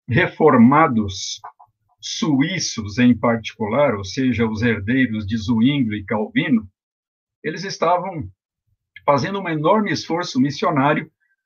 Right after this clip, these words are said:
nas mais diferentes regiões, nos mais diferentes países da, da Europa, a começar da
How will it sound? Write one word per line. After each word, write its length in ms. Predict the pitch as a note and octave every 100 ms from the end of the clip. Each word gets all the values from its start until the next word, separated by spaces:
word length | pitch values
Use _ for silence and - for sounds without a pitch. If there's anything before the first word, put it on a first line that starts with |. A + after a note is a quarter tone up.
| _ _ -
nas 320 | D3+ F3 C#3+
mais 320 | E3 G#3 G#3+
diferentes 580 | - - D3 E3 D#3+ C3+
regiões, 540 | D3+ B2 B2 D#3 D3+
nos 160 | A#2+ A2+
mais 260 | C#3+ E3+
diferentes 560 | D#3 D#3 D3 C3+ D3+ -
países 560 | - C3+ B2+ C#3+ C#3+ B2+
da, 300 | B2+ C#3+ - _ _ _ _ _ _ _ _ _ _ _
da 240 | A2+ C#3
Europa, 440 | D3 B2+ C#3+ F#3+ D3+
a 40 |
começar 560 | D#3+ D#3+ D3 - F3 F#3+ - _ _ C#3+
da 300 | C#3+ F3+